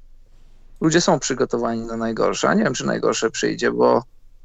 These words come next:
jeśli ktoś był tutaj na Wyspach Alandzkich, to wie, że tu jest zaledwie trzydzieści tysięcy mieszkańców na całych wyspach,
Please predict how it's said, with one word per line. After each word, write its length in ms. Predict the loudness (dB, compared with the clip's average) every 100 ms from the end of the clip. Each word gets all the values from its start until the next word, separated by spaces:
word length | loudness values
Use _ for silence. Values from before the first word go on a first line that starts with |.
| -20 -20 -20 -18 -2
jeśli 260 | 2 2 2
ktoś 200 | 2 4
był 220 | 4 4
tutaj 240 | 4 2
na 100 | 2
Wyspach 340 | 0 0 0 2
Alandzkich, 460 | 2 0 -2 -4
to 280 | 0 4 4
wie, 240 | 4 4 4
że 400 | 4 4 4 0 -12 -14 -8 -8 -4
tu 60 | -2
jest 120 | 0
zaledwie 460 | 2 2 4 4 4
trzydzieści 460 | 2 0 2 0
tysięcy 360 | -2 0 0 2
mieszkańców 520 | 0 2 2 2 0
na 80 | 2
całych 360 | 4 4 4 0
wyspach, 480 | -4 -4 -4 -4